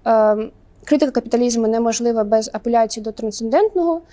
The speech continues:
бо капіталізм всередині себе веде до руйнування поняття прекрасного, бо, е, капіталізм будується на нестачі. Капіталізм, е, дійсний лише тоді, коли в нас є попит.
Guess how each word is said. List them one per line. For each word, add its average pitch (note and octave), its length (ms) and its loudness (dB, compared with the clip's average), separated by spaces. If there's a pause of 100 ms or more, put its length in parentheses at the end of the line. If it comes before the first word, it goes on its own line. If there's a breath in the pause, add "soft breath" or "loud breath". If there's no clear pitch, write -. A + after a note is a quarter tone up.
(280 soft breath)
бо A#3+ 100 0
капіталізм C4 640 -2
всередині A#3 460 -2
себе A#3 420 0
веде A3+ 280 0
до A3 140 -4
руйнування A3 540 -2
поняття G#3+ 440 -6
прекрасного, D#4 720 -2 (380 soft breath)
бо, A#3+ 320 2 (240)
е, A#3 100 -6
капіталізм C#4 720 2 (100)
будується B3+ 600 -2
на A#3+ 120 0
нестачі. A#3 640 -2 (560)
Капіталізм, D#4+ 600 2 (360 soft breath)
е, A#3 100 -4
дійсний C4 400 -2
лише A3 160 -6
тоді, B3 380 0
коли B3+ 220 2
в A#3 60 0
нас B3 280 -2
є B3 160 2
попит. - 540 -2